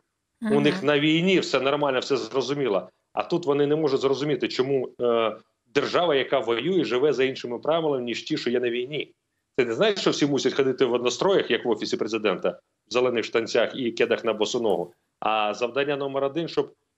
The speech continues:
Speaker 1: якраз люди розуміли і готувалися до цієї війни, звертали увагу на певні речі, які взагалі не звертаються, задавали питання, незручні питання влади,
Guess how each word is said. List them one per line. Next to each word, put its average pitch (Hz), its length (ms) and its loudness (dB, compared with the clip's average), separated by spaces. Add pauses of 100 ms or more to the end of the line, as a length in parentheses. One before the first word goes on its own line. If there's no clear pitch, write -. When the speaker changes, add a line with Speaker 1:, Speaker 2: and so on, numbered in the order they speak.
(140)
Speaker 1:
якраз 147 400 -2
люди 143 220 2
розуміли 139 460 2
і 123 60 2
готувалися 131 600 0
до 110 120 -4
цієї 120 300 0
війни, 110 460 -2 (480)
звертали 117 520 2
увагу 131 420 2
на 117 140 0
певні 127 320 0
речі, 131 300 0
які 123 460 -4 (500)
взагалі 131 280 2
не 143 120 0
звертаються, 113 600 0 (200)
задавали 143 540 2
питання, 156 480 0
незручні 127 500 -6
питання 131 380 0
влади, 120 400 0